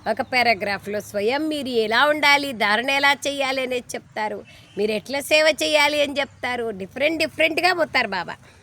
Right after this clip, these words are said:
సాగరుడు కదా, సాగరంలో అలలు వస్తూ ఉంటాయి.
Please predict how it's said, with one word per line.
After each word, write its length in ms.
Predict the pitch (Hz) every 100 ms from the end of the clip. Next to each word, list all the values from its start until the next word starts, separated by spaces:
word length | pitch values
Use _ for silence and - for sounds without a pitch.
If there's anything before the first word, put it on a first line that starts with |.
| - - - - - - -
సాగరుడు 520 | - 269 311 320 254
కదా, 280 | 208 208 262
సాగరంలో 720 | 247 254 269 269 277 277 403 - - _ - - -
అలలు 280 | 247 285
వస్తూ 320 | 285 - - 294
ఉంటాయి. 280 | 262 240